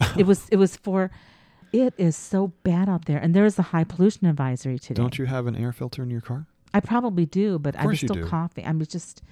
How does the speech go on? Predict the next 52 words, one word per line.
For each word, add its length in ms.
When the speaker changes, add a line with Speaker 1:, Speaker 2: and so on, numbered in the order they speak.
Speaker 2:
but 140
that 140
black 380
shit 420
was 140
coming 300
off 240
that 180
truck. 300
I 80
couldn't 260
believe 400
it. 240
And, 360
um, 380
what 140
was 160
I 60
saying? 500
<laughs> 80
I 40
can't 280
remember. 440
Speaker 1:
I 80
don't 100
know. 140
Speaker 2:
It's 140
probably 240
not 160
important 480
then, 240
huh? 240
Speaker 1:
Can't 180
be 100
that 160
important. 420
Speaker 2:
<laughs> 140
Can't, 220
none 180
Speaker 1:
We're 80
Speaker 2:
of 40
Speaker 1:
talking 180
Speaker 2:
this. 40
Speaker 1:
about 140
climate 280
change 320
Speaker 2:
Oh, 180
climate 200
Speaker 1:
and 60
your 100
Speaker 2:
change. 100
Speaker 1:
car. 340